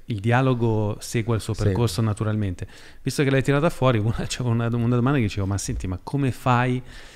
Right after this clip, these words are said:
Speaker 1: a essere, con tutto rispetto, così intraprendente, così,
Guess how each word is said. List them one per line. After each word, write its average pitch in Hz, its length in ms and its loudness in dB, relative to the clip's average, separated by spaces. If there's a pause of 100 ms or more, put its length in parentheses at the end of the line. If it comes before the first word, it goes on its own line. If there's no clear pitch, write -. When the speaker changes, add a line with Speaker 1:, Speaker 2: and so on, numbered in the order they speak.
(380)
Speaker 1:
a 117 160 2
essere, 98 580 -2
con 87 180 -6
tutto 110 260 -2
rispetto, 98 520 -2
così 110 220 0
intraprendente, 117 1300 2
così, 117 500 0